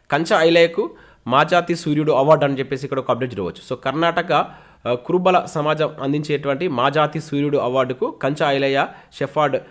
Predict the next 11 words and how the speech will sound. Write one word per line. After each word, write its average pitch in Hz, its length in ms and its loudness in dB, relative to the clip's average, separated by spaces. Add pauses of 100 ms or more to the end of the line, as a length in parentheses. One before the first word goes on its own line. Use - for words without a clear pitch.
(220)
ఎంపికైనట్లు 123 480 -2
ఇక్కడ 110 180 -4
చూడవచ్చు. 117 360 -2
So, 170 220 -4
ఐలయ్య 165 340 2
సమాజం 143 420 -2
కోసం 143 320 -6
ఎన్నో 131 360 -2 (420)
పుస్తకాలు 147 380 -2
రాసి 139 240 0
ప్రజల్లో 143 380 -4